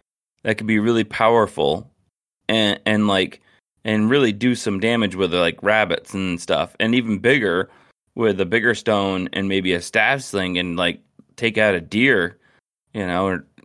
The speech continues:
take 'em out enough that you could go over and dispatch 'em. And assuming you're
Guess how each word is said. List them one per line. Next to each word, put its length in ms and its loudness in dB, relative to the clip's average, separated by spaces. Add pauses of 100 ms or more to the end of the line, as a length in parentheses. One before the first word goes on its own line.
(420)
take 180 0
'em 100 -2
out 240 2
enough 300 0
that 120 0
you 120 2
could 180 -10
go 280 4
over 280 2
and 280 -2
dispatch 500 0
'em. 180 -4
And 220 -4
assuming 340 0
you're 280 0